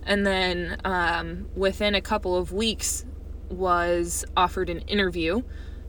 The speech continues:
for Mozambique, which is in Southern Africa.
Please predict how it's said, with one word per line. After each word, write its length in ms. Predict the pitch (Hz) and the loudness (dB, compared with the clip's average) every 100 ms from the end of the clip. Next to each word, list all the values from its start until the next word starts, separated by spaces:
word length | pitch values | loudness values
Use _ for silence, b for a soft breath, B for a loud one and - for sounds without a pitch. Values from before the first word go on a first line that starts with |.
| - | -4
for 380 | - 196 185 | 2 6 6
Mozambique, 880 | 185 190 202 196 180 170 180 - - - - | 4 4 4 4 0 2 0 0 -8 -10 -6
which 200 | 170 196 | -2 0
is 100 | 185 | 0
in 180 | 175 180 | -2 -2
Southern 300 | 180 165 156 | -2 -2 -2
Africa. 460 | 156 - - 202 | -4 -4 -2 -2